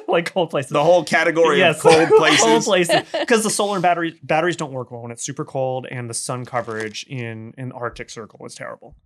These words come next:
Speaker 1: in, in during parts of the year.
Speaker 2: Right.
Speaker 1: And then the third places were, um, uh, uh, developing countries where they had power grid. And, uh, we looked at that and said, "Oh, who has money? The energy industry. Let's go look at oil and gas." And so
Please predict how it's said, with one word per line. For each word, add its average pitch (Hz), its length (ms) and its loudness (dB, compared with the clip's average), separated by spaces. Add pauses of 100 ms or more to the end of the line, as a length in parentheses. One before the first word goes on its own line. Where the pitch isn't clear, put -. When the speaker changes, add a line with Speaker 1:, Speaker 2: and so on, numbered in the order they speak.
(380)
Speaker 1:
in, 123 200 -6
in 120 160 -10
during 110 220 -10
parts - 260 -14
of - 60 -20
the - 60 -18
year. 107 80 -6
Speaker 2:
Right. 110 240 -10 (360)
Speaker 1:
And 143 120 -2
then 147 120 -2
the 127 80 -8
third 185 240 -4
places 147 520 -8
were, 131 560 -4
um, 120 600 -6 (120)
uh, 117 420 -14 (200)
uh, - 280 -12
developing 143 440 -4
countries 127 380 -10
where 120 80 -8
they 110 80 -8
had 107 260 -14
power 113 300 -16
grid. - 240 -20 (840)
And, 113 480 -8 (400)
uh, 120 440 0 (260)
we 143 140 -8
looked 139 200 -6
at 135 80 -10
that 127 100 -6
and 123 100 -12
said, 131 180 -8
"Oh, 151 220 0
who 147 160 -4
has 156 140 -6
money? 143 300 -12
The 120 140 -10
energy 139 340 -6
industry. 117 440 -16
Let's 131 180 -10
go 131 140 -10
look 120 180 -12
at - 40 -14
oil 113 240 -14
and 107 100 -18
gas." 110 420 -16
And 113 100 -18
so 110 360 -10